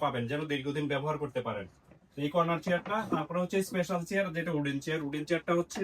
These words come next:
তিন বছর অথবা আড়াই বছর থেকে শুরু করে, আহ, পাঁচ, সাত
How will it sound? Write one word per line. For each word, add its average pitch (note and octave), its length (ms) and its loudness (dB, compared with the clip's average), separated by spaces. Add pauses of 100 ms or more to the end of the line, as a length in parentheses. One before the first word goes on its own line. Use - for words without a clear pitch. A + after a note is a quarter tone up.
(100)
তিন F#3 100 2 (100)
বছর F#3+ 280 0
অথবা E3+ 220 0
আড়াই D3+ 220 0
বছর D#3 220 -4
থেকে F3 200 0
শুরু D#3+ 220 0
করে, F#3 140 4 (800)
আহ, D3 220 6 (240)
পাঁচ, E3+ 220 4
সাত D#3+ 140 2